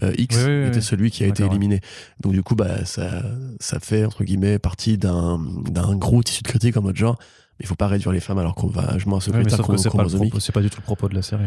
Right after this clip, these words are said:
Speaker 2: pour le coup.
Speaker 1: Bah, je sais, mais bon, que tu veux, après, moi, je suis pas à l'origine de la polémique, euh, mais
Speaker 2: Mhm.
Speaker 1: si tu veux, je pense qu'il y a beaucoup de gens qui, grosso modo, ont, ont vu, euh, ces débats-là apparaître, et il se peut que ça bloque la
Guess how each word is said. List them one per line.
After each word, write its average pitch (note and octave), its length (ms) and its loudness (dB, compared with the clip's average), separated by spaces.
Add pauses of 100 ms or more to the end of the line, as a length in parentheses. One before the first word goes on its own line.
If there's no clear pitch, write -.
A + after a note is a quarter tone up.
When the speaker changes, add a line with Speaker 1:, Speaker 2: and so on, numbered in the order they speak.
Speaker 2:
pour G2 100 -6
le F2+ 60 -4
coup. - 160 -10
Speaker 1:
Bah, A2+ 180 2
je B2+ 100 2
sais, D3 240 0
mais C#3+ 120 0
bon, A#2+ 160 2
que G#2 160 -4
tu G#2+ 120 -2
veux, A#2 120 2
après, A2+ 160 -2
moi, A#2 100 2
je G#2+ 40 -2
suis - 100 -4
pas G#2+ 80 0
à - 20 0
l'origine G#2+ 240 2
de A2 80 2
la G#2+ 100 2
polémique, C#3 400 0
euh, G2+ 160 4
mais G2+ 140 2
Speaker 2:
Mhm. F#2+ 60 2
Speaker 1:
si G2+ 140 0
tu G2+ 120 -2
veux, G#2+ 80 2
je A2 80 0
pense G#2 180 0
qu'il G2 200 0
y G2 80 4
a F#2+ 40 0
beaucoup G2+ 360 -2
de G#2 100 -10
gens A2 180 2
qui, G#2+ 140 -2
grosso F#2+ 280 0
modo, G2+ 220 2
ont, F#2+ 320 0 (600)
ont A2 100 2
vu, A#2 380 2
euh, G#2 220 2
ces G#2 160 -2
débats-là G#2 320 4
apparaître, G#2 480 0
et G#2+ 60 2
il G2+ 40 2
se - 60 -8
peut A2+ 140 -2
que - 60 -8
ça G2+ 120 -2
bloque G#2 320 0
la F2 340 2